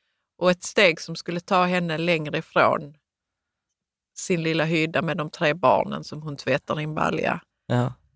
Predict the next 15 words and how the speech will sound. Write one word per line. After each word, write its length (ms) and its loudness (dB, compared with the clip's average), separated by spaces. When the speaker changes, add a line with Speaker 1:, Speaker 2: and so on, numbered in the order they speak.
Speaker 1:
Det 100 0
är 60 2
att 160 -6
liksom 280 -6
börja 340 0
odla 240 -2
något 260 -6
och 60 -6
sälja 440 2
det 160 -2
på 160 -20
marknaden, 640 -6
liksom, 260 -12
för 260 0
att 280 -6